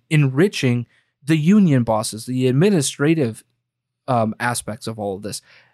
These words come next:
And has that helped? No. That was the argument of the union, right? That was the argument of the teachers' unions and the administrative, um,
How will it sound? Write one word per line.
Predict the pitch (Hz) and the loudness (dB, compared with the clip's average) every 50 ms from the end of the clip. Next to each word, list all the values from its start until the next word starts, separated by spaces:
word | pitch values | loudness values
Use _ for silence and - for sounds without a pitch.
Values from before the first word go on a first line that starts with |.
| _ _ _ _ - | _ _ _ _ -4
And | 160 160 160 156 151 - _ _ _ | -2 0 0 0 -2 -6 _ _ _
has | _ - - - 175 185 175 185 | _ -6 -2 -2 0 0 0 0
that | 196 175 160 | 0 -2 -2
helped? | 160 - 220 214 - - - - _ _ _ _ _ _ _ _ _ _ | -2 -4 -4 -4 -4 -8 -14 -20 _ _ _ _ _ _ _ _ _ _
No. | - 143 139 139 185 254 302 302 160 120 - - _ _ _ _ _ _ _ _ _ _ _ _ _ _ _ _ _ | 0 2 4 4 4 4 4 2 2 0 -2 -6 _ _ _ _ _ _ _ _ _ _ _ _ _ _ _ _ _
That | - 175 233 277 | -2 0 2 2
was | 311 294 - | 2 2 4
the | 277 247 | 4 4
argument | 220 208 220 196 202 202 196 180 - | 4 4 2 2 2 2 2 2 2
of | 156 147 143 139 139 | 0 0 0 0 2
the | 123 | 2
union, | 117 127 180 233 190 117 107 - - - | 2 4 4 4 4 2 -2 -6 -8 -4
right? | 120 147 175 190 - - | -2 -2 -2 -2 -2 -2
That | 143 190 | 0 2
was | 240 208 180 | 2 2 2
the | 196 175 | 2 2
argument | 170 175 160 170 175 160 139 | 2 2 0 -2 -2 -2 -2
of | 120 | -2
the | 110 | -2
teachers' | 113 - - 185 180 - 165 147 143 | -4 -6 -6 -4 -2 -2 -4 -4 -2
unions | 151 151 147 147 147 147 143 135 127 | -4 -4 -4 -4 -4 -4 -4 -6 -6
and | 113 113 | -6 -6
the | 110 | -6
administrative, | 110 110 120 151 160 151 143 - 139 135 139 139 139 131 135 - _ _ _ _ _ - | -4 -2 0 0 0 0 -2 -2 -2 0 0 0 0 -2 -4 -10 _ _ _ _ _ -4
um, | - 117 110 110 107 107 104 117 | -2 0 0 0 -2 -4 -6 -10